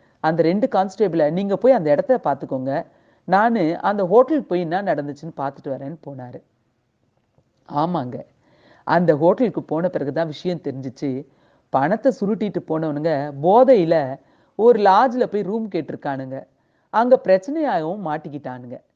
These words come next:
நல்லபடியா சுருட்டின பணம்லாம் திரும்பவும் மீட்கப்பட்டுருச்சு, ஜனங்களுக்கும் கொடுக்கப்பட்டுருச்சு. ஆமாங்க, சிபியும் அவரோட நண்பரும் இப்போ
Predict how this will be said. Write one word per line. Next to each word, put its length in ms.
நல்லபடியா 960
சுருட்டின 460
பணம்லாம் 640
திரும்பவும் 460
மீட்கப்பட்டுருச்சு, 800
ஜனங்களுக்கும் 680
கொடுக்கப்பட்டுருச்சு. 840
ஆமாங்க, 560
சிபியும் 420
அவரோட 280
நண்பரும் 640
இப்போ 520